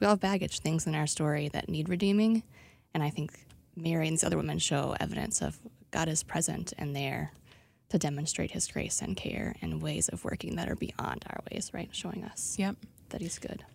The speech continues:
Speaker 2: And I keep thinking, I've thought time and time again that God can work with that.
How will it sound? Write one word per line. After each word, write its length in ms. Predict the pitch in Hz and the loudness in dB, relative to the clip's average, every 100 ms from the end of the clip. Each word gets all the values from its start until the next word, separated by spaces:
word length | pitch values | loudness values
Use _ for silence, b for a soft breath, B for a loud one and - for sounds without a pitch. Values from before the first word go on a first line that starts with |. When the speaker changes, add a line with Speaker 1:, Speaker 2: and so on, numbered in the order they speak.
| - _ - | -20 _ 4
Speaker 2:
And 120 | 196 | 4
I 60 | |
keep 200 | 196 208 | 6 4
thinking, 460 | - 208 - 190 - | 8 6 6 4 4
I've 100 | 180 | 0
thought 300 | - 190 175 | 2 2 4
time 220 | - 180 | 4 4
and 80 | 180 | 4
time 180 | 185 175 | 4 2
again 280 | 185 175 170 | 2 2 2
that 220 | 156 - | 0 2
God 180 | 185 180 | 4 6
can 140 | 214 185 | 4 2
work 180 | 180 | 2
with 160 | 185 185 | 0 -2
that. 220 | 147 156 | -4 -6